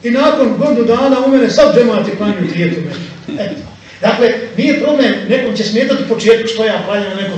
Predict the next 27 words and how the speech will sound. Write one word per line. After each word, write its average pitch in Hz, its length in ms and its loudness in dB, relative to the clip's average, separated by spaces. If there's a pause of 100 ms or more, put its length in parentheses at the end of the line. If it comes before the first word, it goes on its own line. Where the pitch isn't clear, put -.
drugi. - 220 -8 (400)
Ali 220 220 0
ovdje 262 180 -2
je 226 80 -2
vrlo 254 160 2
bitno, 233 280 -4
braćo 196 300 -6
moja 185 160 -4
draga, 190 300 -4 (100)
kod 208 140 -4
nas 202 180 -4 (340)
argumenti. 185 600 -2 (400)
U 180 80 -8
islamu 262 360 -2
nema 302 280 0
ono 294 180 2
što 294 160 -2
ti 285 280 2
tako, 196 320 0
ne. - 280 -4 (500)
Nego 247 220 -4
imaš 302 300 0
li 226 140 -4
ti 277 160 0
delil 233 320 2
za 156 100 -4
to? - 220 -8